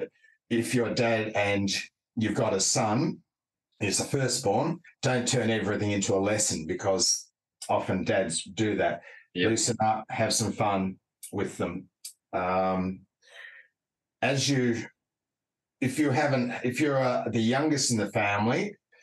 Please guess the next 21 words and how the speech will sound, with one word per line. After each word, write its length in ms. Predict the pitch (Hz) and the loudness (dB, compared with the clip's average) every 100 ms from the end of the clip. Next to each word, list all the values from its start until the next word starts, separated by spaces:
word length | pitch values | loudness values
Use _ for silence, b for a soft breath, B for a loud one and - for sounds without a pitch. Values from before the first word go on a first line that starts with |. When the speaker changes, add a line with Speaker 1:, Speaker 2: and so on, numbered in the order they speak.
| b b _ _ - | b b _ _ -8
Speaker 1:
one 400 | 117 110 135 139 | -2 0 2 2
of 60 | |
the 60 | 117 | 0
things 220 | 123 107 | 0 2
I've 280 | 110 127 131 | 2 2 0
found 380 | - 104 101 101 | 0 0 0 0
that 160 | 104 | -2
youngest 720 | 107 123 135 113 110 - - - - _ - - - _ | 0 2 2 2 2 0 -2 -8 -12 _ -14 -14 -14 _
dads 500 | - - 120 135 107 | 0 0 2 2 2
in 120 | 110 | 0
particular 580 | 95 98 127 120 110 104 | 0 -2 -2 -2 -2 -2
can 160 | - 107 | 0 -2
sometimes 760 | - - 123 120 120 110 101 | 0 0 0 0 0 0 0
struggle 720 | - - 131 110 107 156 202 - b b | -2 0 0 2 0 0 -2 -8 b b
with 140 | 117 113 | -4 0
the 80 | 110 | 0
serious 480 | - 123 110 98 | 2 2 2 0
stuff 240 | - 104 - | 0 0 0
of 100 | 95 | -2
parenting. 600 | 107 95 87 82 78 - _ _ - | 0 0 0 -2 -4 -8 _ _ -4
Speaker 2:
Yeah. 460 | 90 - 95 95 | -2 0 2 0